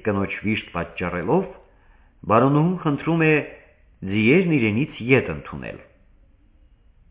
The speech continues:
Ձիերի վրա նույն այն լծասարքն էր, որ բարոնուհին տեսել էր ցերեկը, միայն թե նրանց ականջներին հագցրած վարդակներից յուրաքանչյուրի մեջ կոմսի հրամանով մի միադաման դերագուցած։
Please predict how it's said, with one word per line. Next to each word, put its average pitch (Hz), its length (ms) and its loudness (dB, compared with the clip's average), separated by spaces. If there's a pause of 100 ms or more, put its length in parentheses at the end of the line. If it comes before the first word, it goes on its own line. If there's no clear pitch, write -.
(200)
Ձիերի 127 440 4
վրա 131 200 4
նույն 120 280 0
այն 104 160 -2
լծասարքն 120 680 -2
էր, 180 120 -8 (540)
որ 104 200 2
բարոնուհին 104 500 2
տեսել 123 380 -2
էր 147 120 -4
ցերեկը, 85 480 -4 (520)
միայն 123 240 2
թե 135 160 -4
նրանց 123 300 0
ականջներին 113 580 -2
հագցրած 95 480 -4
վարդակներից 92 720 -4
յուրաքանչյուրի 90 720 -6
մեջ 208 240 -2 (560)
կոմսի 104 380 -2
հրամանով 90 580 -2 (340)
մի 135 260 0
միադաման 165 760 0
դերագուցած։ 87 720 -4